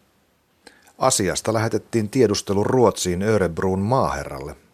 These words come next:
joka vastasi, että Petterin sokea vaimo Ingeborg Svensdotter todella oli elossa. Petter Kihlberg tuomittiin yksinkertaisesta huoruudesta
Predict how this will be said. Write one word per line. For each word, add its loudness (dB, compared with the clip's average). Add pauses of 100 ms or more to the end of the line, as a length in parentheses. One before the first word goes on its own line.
joka -2
vastasi, 0
että -2
Petterin -2 (140)
sokea -2
vaimo 2
Ingeborg 0
Svensdotter -4 (320)
todella -6
oli -2
elossa. -6 (1400)
Petter -4
Kihlberg 0 (120)
tuomittiin -2
yksinkertaisesta -4
huoruudesta 2